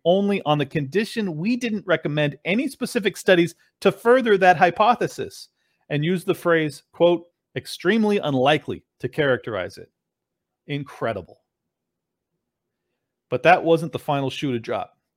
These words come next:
Daszak himself all but admitted in a letter to Doctor Michael Lauer, the N I H's deputy director for extramural research, that he had signed on to the W H O mission with a personal and professional agenda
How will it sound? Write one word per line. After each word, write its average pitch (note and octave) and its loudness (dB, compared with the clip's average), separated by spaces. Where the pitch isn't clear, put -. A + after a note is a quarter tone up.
Daszak F3 4
himself C#3+ -6
all F3+ 2
but F#3 -2
admitted C3 -2
in A2+ -10
a A2 -6
letter F3 0
to C#3+ -2
Doctor D3 -2
Michael D3 -6
Lauer, B2 -2
the - -10
N C#3+ -8
I D3 -6
H's C#3 -12
deputy C3+ -6
director C3+ -4
for C3+ -8
extramural B2 -6
research, F3+ -4
that B2+ -2
he C3+ -6
had B2 -2
signed F3 -4
on D3 -2
to - -20
the C#3 -16
W C#3+ -4
H C3+ -4
O C3 -4
mission E3 -6
with C3 -6
a - -14
personal F#3 -6
and D3 -8
professional C#3 -8
agenda A#2 -4